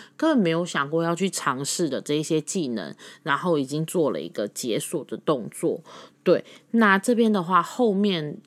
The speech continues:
就是之后我就会在特辑的里面用一个一个十分钟很简单的小单元来跟大家做分享。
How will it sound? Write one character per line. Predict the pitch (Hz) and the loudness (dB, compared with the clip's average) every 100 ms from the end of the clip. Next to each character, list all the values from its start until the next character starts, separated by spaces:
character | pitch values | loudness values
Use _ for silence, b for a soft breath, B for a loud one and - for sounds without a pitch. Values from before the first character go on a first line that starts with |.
| _ _ | _ _
就 | - | -8
是 | 160 175 | -6 -8
之 | - 180 | -4 -2
后 | 175 196 | 0 2
我 | 165 139 | 2 -2
就 | 160 | -2
会 | 165 | -4
在 | 165 170 | -4 -4
特 | 165 202 170 | -2 0 0
辑 | - 123 | -2 -4
的 | 139 123 | -2 -2
里 | 110 | -4
面 | 85 156 143 B B - | -4 -4 -4 B B -4
用 | 196 180 - | 0 0 -2
一 | 156 | -6
个 | - 170 | -2 -2
一 | 143 | -2
个 | - 165 147 - - _ _ | -2 -2 0 -4 -10 _ _
十 | - - 165 165 | -8 -4 -2 -2
分 | 185 185 | -2 -2
钟 | 185 | -4
很 | 160 156 | -4 -4
简 | 156 143 | -4 -4
单 | 139 151 | -2 -4
的 | 143 | -4
小 | - 127 | -4 -4
单 | 113 143 147 | -4 -4 -4
元 | 131 92 | -6 -6
来 | 117 | -8
跟 | 127 131 | -6 -4
大 | 135 127 | -2 -2
家 | 110 | -2
做 | - 147 | -2 -2
分 | 123 - 123 127 | -2 -4 -4 -6
享。 | 151 - 101 | -8 -6 -8